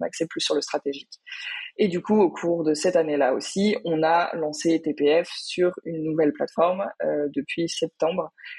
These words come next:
avec cette fois le vrai abonnement, <laughs> euh, payant. Et, euh, et voilà,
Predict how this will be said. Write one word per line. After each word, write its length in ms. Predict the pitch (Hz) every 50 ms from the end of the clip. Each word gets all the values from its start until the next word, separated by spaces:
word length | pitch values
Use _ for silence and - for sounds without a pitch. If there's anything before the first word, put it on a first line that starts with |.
| - _
avec 380 | 170 160 151 165 180 175 - -
cette 220 | - - 151 147
fois 280 | - - 160 165 170 - -
le 200 | - 170 160 151
vrai 280 | 151 156 156 170 175
abonnement, 420 | 165 156 151 151 156 156 165 170 220
<laughs> 920 | 220 - - 196 208 190 - 202 196 - - - - - - 233 - -
euh, 160 | 180 165 160 165 -
payant. 480 | 208 196 185 165 175 175 185 202 214 - -
Et, 220 | 165 170 165 160
euh, 500 | 151 147 147 147 147 151 147 143 - - - - -
et 840 | 165 160 151 151 151 147 143 139 139 135 131 131 127 - - 120 - - -
voilà, 220 | - 143 147 185